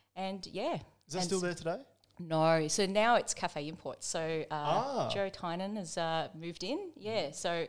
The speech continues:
Speaker 1: which was funny because he used to work for Venance. And, um, yeah, so, and then we obviously moved around the corner to
Speaker 2: Yeah, but you've got quite a big
Speaker 1: to
Speaker 2: site
Speaker 1: Richmond. Yeah.
Speaker 2: with a cafe now.
Speaker 1: Yes, quite a big site.
Speaker 2: Mm.
Speaker 1: Yeah.
Speaker 2: Um, and so somewhere along the line there, you obviously,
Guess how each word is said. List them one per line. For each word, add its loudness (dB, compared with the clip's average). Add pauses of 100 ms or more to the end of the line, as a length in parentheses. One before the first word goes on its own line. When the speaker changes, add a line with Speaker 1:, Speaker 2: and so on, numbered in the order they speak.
Speaker 1:
which -6
was 0
funny 4
because -2
he -6
used -4
to -8
work -6
for -10
Venance. -6 (640)
And, 2
um, 2 (460)
yeah, 6
so, 2 (240)
and 0
then 0
we 0
obviously -4
moved -6
around -6
the -10
corner -4 (380)
to -2
Speaker 2:
Yeah, 4
but -2
you've 0
got 0
quite 0
a -2
big -2
Speaker 1:
to 0
Speaker 2:
site 2
Speaker 1:
Richmond. -2 (460)
Yeah. -14 (160)
Speaker 2:
with -6
a -8
cafe 0
now. 2
Speaker 1:
Yes, 0
quite -2
a -10
big -10
site. -4 (100)
Speaker 2:
Mm. -2
Speaker 1:
Yeah. -2 (500)
Speaker 2:
Um, 4 (120)
and 2
so 6
somewhere 0
along 2
the -2
line -2
there, 0
you 6
obviously, 2